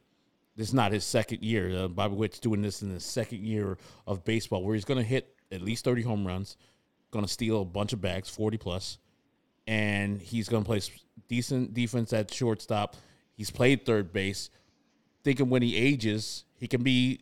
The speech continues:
shifted to third base or to second base or to first base or any of the corner outfield spots, maybe even center field if he ages, uh, like a regular shortstop does. So he has so much more, um, life in his regular body,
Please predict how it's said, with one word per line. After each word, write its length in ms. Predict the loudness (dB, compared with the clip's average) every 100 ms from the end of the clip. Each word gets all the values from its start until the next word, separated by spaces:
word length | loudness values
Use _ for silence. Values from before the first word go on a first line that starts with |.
| _
shifted 460 | -4 0 2 0 0
to 160 | -4
third 280 | 0 2 2
base 360 | -4 -8 -12 -14 _ _ _
or 140 | -6 -4
to 80 | -4
second 340 | -4 -4 -4
base 360 | -4 -8 -12 -14 _ _ 0
or 100 | 0
to 80 | 2
first 320 | 0 0 0
base 240 | -2 0
or 140 | 2 2
any 100 | 2
of 60 |
the 80 | 0
corner 360 | 4 4 4 2
outfield 460 | -4 -4 -4 -4
spots, 480 | 0 0 0 -4 -16 -20 -20 _
maybe 220 | -6 0 2
even 160 | 2
center 240 | 2 2 2
field 380 | 2 0 0 -10
if 120 | -10 -6
he 140 | -2
ages, 520 | -2 -2 -2 -4 -6 -14 -18 -2
uh, 160 | 0 0
like 180 | 0
a 40 | 0
regular 300 | 0 2 0
shortstop 500 | 0 0 0 -4 -2
does. 220 | -4 -2
So 220 | 2 2
he 160 | 4 2
has 140 | 2
so 200 | 2 2
much 280 | 2 -2 -2
more, 280 | 0 2 0 -8 -20 -18 -6
um, 420 | -4 -4 -6 -10 -14 _ _ -4
life 360 | 0 0 0 -6
in 100 | -2
his 380 | 0 0 -4 -10 -14 -4
regular 340 | -4 0 0
body, 520 | 2 4 6 6 4